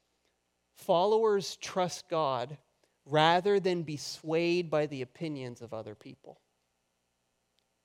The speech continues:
True followers of Jesus trust God first, rather than be swayed by the opinions of other people. Colossians one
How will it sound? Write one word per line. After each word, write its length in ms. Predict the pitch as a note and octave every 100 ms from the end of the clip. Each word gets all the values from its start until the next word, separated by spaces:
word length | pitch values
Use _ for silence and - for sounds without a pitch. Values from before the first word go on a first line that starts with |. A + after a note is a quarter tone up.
| _
True 280 | - F#3 G3
followers 600 | - F#3+ F3+ F3+ F3 D#3+
of 100 | D#3
Jesus 640 | C#3+ F3 F3+ G#3+ A3 - _ _ _ _ _ _ _
trust 400 | - E3 D#3 -
God 280 | C3+ C3 -
first, 560 | - C#3+ E2+ - - _ _ _ _ _ _ _ _
rather 420 | D3 D3 E3+ F#3+ F#3
than 220 | F3+ E3
be 100 | D3+
swayed 680 | - - D#3+ D#3+ E3 E3+ D3+
by 140 | D3+
the 180 | D3 C3
opinions 800 | A#2 - E3+ E3+ D#3+ D#3+ D#3 -
of 180 | - C3+
other 440 | - C#3 - A#2 - _ _ _ _ _
people. 460 | - B2+ - - - _ _ _ _ _ _ _ _ -
Colossians 580 | - D#3+ D#3 - D#3+
one 460 | D3+ D#3 D#3+ D3 C#3+